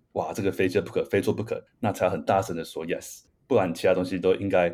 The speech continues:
委婉但是礼貌性的说 no。一方面保护自己的时间，保护自己的精神，也让自己任何想成就的事情上可以更有效率，然后发挥最大的功能。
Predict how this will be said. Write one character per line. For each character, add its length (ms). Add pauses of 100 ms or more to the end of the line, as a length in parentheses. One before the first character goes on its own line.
(120)
委 120
婉 320
但 160
是 200
礼 100
貌 160
性 140
的 120
说 220
no。 140 (440)
一 60
方 140
面 100
保 100
护 120
自 80
己 60
的 40
时 140
间， 320
保 100
护 80
自 60
己 60
的 40
精 180
神， 200
也 80
让 180
自 100
己 200
任 120
何 60
想 160
成 140
就 80
的 40
事 120
情 180 (100)
上 220
可 140
以 80
更 120
有 140
效 160
率， 220
然 100
后 260 (140)
发 80
挥 100
最 140
大 140
的 120
功 120
能。 120